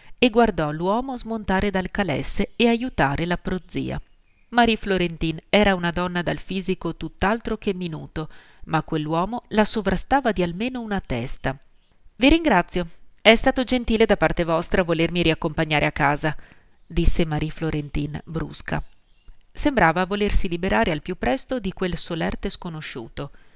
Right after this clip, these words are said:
"Il piacere è stato mio, madame." "Mademoiselle", precisò Marie Florentin. L'uomo sorrise sotto i folti baffi, mettendo in evidenza la dentatura guasta. Dal cappello a tesa larga spuntavano i capelli unti.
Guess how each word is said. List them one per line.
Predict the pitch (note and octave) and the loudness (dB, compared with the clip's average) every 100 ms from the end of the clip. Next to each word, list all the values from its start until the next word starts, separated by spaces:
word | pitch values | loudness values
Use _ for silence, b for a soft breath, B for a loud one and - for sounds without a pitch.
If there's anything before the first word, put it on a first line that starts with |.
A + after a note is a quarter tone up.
| b b b | b b b
"Il | E3 D#3+ | 0 0
piacere | - E3 - A3 B3 G#3 | 2 0 4 4 6 4
è | |
stato | - E3+ - D#3 | 2 0 0 -6
mio, | D#3+ A#3+ G#3+ | -6 -4 -4
madame." | D3 C#3 C#3 C#3 D3 D3 - _ _ _ b b b b - | -4 -2 -2 -4 -6 -10 -12 _ _ _ b b b b -6
"Mademoiselle", | F#3 F3 E3+ E3+ D3+ D3 C#3+ G#3+ A#3+ - - | 2 2 2 -4 -4 0 0 -2 -8 -20 -4
precisò | - E3 - D#3+ D#3+ | 0 0 0 -4 -2
Marie | D3+ D3 D3 | -2 -4 -6
Florentin. | D3+ D3+ C#3+ C#3 C#3 C#3 D3 b b b b b b - | -6 -6 -6 -6 -8 -6 -8 b b b b b b -4
L'uomo | A#3 C#4 A#3 | 2 2 2
sorrise | - G3+ G#3 G#3+ G3 | -2 -2 0 0 -2
sotto | - F#3+ F#3+ | -2 -6 -8
i | |
folti | - F3+ E3+ - | -6 -6 -6 -4
baffi, | C#3+ C#3+ - E3 - - | -2 -4 -4 -8 -8 -8
mettendo | G3+ A3 G#3+ F#3 D#3 | -4 0 2 0 -2
in | D3+ | -6
evidenza | D#3+ F#3+ C#3 C#3 - | -4 -2 -2 -2 -2
la | F3 | 0
dentatura | F3+ F#3 G#3+ G3+ C#3+ D3 | 0 -2 -4 -6 -6 -6
guasta. | D3+ C3 A2 - - D3+ _ _ _ _ | -6 -6 -6 -8 -6 -8 _ _ _ _
Dal | A3+ A3 | 2 4
cappello | A3+ - G#3+ G3+ F#3+ | 4 4 4 4 0
a | |
tesa | - F3 E3 D#3 | 0 -2 0 0
larga | D3 D3+ D3 - | -2 -4 -4 -8
spuntavano | - - A3 G3+ A3 G#3+ G#3 F3 | -10 -12 -10 0 2 2 0 -4
i | |
capelli | - E3 F3+ F3+ F3+ | -2 -2 -2 -4 -6
unti. | D3 C#3 C3+ D#3+ | -6 -10 -4 -4